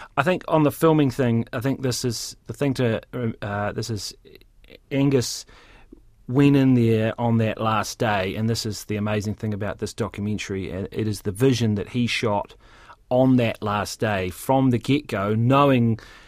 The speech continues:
and having the foresight to kinda know th-, that this was a, such a big day,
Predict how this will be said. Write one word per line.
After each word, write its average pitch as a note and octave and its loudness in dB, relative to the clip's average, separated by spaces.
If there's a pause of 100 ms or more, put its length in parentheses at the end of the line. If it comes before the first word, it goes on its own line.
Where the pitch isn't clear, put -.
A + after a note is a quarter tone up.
(160)
and B2 0
having C3 2
the B2 2
foresight C#3 2 (560)
to B2 2
kinda C#3 4
know B2 6
th-, G#2+ -8 (440)
that B2+ 0
this A#2+ -2
was A2+ -2
a, A#2 -2
such - -4
a A#2 -2
big G2+ -4
day, C3 -2